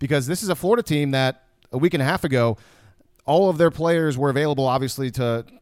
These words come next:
to play in the S E C championship game for a chance to go to the playoff, maybe if they would have beaten Alabama. But again,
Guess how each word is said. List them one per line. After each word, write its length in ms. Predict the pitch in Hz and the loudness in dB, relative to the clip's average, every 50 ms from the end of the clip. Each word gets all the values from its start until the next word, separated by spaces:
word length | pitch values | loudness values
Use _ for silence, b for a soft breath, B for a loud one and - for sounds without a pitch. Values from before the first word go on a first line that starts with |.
| _ _ _ _ | _ _ _ _
to 60 | - 117 | -14 -12
play 260 | - - 143 143 139 | -10 -6 -4 -2 -2
in 60 | 135 | -2
the 100 | 127 127 | -2 0
S 160 | 131 139 127 - | -2 -2 -2 -4
E 60 | 127 | -6
C 100 | 117 131 | -6 -6
championship 400 | - - 147 160 143 - 135 104 | -6 -4 -4 -4 -4 -6 -8 -6
game 320 | - 117 110 110 107 104 | -4 -4 -4 -4 -6 -8
for 220 | 101 - 202 214 196 | -6 0 0 0 2
a 20 | |
chance 240 | - 170 165 160 - | 2 0 -2 -2 0
to 60 | 151 | -2
go 60 | 151 | -2
to 60 | 139 | -2
the 60 | 127 120 | -2 -4
playoff, 580 | - - 175 170 139 117 107 107 110 107 - | -2 0 0 2 2 2 2 0 -2 -4 -6
maybe 400 | 127 123 123 139 143 135 127 120 | -10 -6 -4 -2 -2 -2 -2 -2
if 120 | 117 - - | -4 -4 -4
they 100 | 131 120 | -4 -2
would 100 | 120 107 | -2 -4
have 80 | 107 98 | -4 -6
beaten 200 | 123 120 104 107 | -6 -6 -6 -4
Alabama. 540 | 113 110 104 98 98 120 123 117 107 104 | -4 -4 -4 -4 -4 -4 -4 -4 -4 -4
But 120 | 101 135 143 | -2 -2 -2
again, 280 | 147 160 185 156 131 | 0 0 0 0 -2